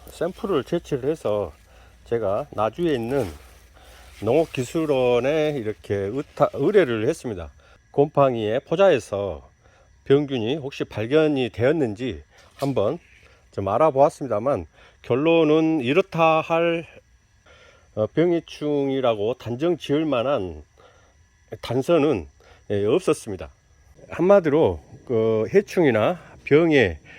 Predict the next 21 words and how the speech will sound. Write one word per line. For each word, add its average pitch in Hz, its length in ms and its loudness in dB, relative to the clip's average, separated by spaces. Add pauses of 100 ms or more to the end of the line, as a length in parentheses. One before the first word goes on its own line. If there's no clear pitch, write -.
(160)
원인은 147 640 2
아닌 165 320 2
것 143 120 0
같고, 104 580 2 (440)
어, 104 80 -4
생리적인 180 880 4
원인, 127 380 4
즉 135 400 0 (440)
환경의 202 640 4
원인이라고 143 880 2
저는 139 300 2
생각을 165 500 0
하고 156 160 2
있습니다. 117 400 -2 (340)
그래서, 143 500 4 (600)
어, 120 100 4
제가 117 640 4 (240)
약 117 220 -2
이 165 100 -4
주 180 120 -8
동안 120 760 2